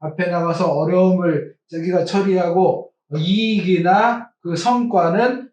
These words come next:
나중에 얻는다. 그런 뜻으로 선행 기원 이후 종지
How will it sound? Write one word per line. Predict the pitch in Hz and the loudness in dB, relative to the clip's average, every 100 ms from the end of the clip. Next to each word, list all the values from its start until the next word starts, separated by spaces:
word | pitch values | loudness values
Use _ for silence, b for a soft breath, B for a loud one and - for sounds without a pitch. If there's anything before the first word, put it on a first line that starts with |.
| - | -6
나중에 | 160 156 165 147 170 175 190 - | 0 2 2 -2 -4 -2 -2 -4
얻는다. | 156 165 165 160 151 156 165 165 151 | -6 -4 -4 -4 0 2 2 2 0
그런 | 147 151 143 | -2 -4 -4
뜻으로 | 147 139 147 135 139 190 240 240 240 B B | -10 -10 -10 -6 -2 2 2 0 -6 B B
선행 | - 208 208 208 202 | -6 -2 0 2 0
기원 | 180 175 185 180 175 170 | 0 0 0 0 0 -2
이후 | 165 185 170 208 196 | -2 -2 0 -2 -2
종지 | 170 170 170 143 180 202 247 247 | -4 -4 -4 -4 -2 -2 -2 -6